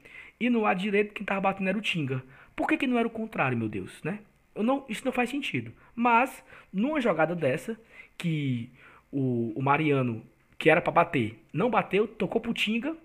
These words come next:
pro Tinga cruzar na área, o Tinga cruzou, pá, rebote, Quinteiro fez um a zero, que bom.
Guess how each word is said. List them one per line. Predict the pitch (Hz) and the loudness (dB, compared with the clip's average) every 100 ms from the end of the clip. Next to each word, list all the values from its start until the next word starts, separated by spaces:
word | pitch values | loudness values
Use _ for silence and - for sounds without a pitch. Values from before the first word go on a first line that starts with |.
| - - | -20 -6
pro | 190 | -4
Tinga | 190 190 | -2 -2
cruzar | 220 190 214 | -2 -2 -2
na | 233 | 0
área, | 165 214 277 - - - - | 0 -2 -6 -16 -20 -20 -8
o | 170 | -4
Tinga | 208 214 | -2 -2
cruzou, | 226 240 196 233 269 - - | 0 0 4 4 2 -4 -6
pá, | - 240 - - _ | 0 0 -2 -10 _
rebote, | 165 170 180 214 - - _ _ - _ _ | -2 0 0 -2 -4 -10 _ _ -20 _ _
Quinteiro | - 180 - 175 175 | -12 -10 -4 -4 -2
fez | 175 | -4
um | 175 | -4
a | 196 | -4
zero, | 143 151 | -2 -4
que | 165 185 | -4 -6
bom. | 143 156 | -4 -6